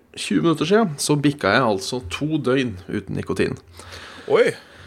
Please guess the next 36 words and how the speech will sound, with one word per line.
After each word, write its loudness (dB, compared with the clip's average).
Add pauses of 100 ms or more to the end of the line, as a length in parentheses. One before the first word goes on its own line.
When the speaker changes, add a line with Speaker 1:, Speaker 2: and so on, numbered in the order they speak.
(120)
Speaker 2:
hør -2
på -12
han. 2
Speaker 1:
Ja 10
da, 6
re-, 6
rett 2
og -2
slett, -2
eh, 2
lagt, 2
eh, 4
snusen -2
på -2
hylla. 4 (100)
Speaker 2:
Ja. -4 (320)
Speaker 1:
Ehm, 0 (1600)
til 0
både 4
glede 0
og, 0
ehm, -6 (320)
og 0
forargelse, 0
kan -2
man -6
jo -4
si. -2
Jeg 0
har 10
da 8
tatt 2
i 2
bruk 2 (340)
<laughs> -10
slik -2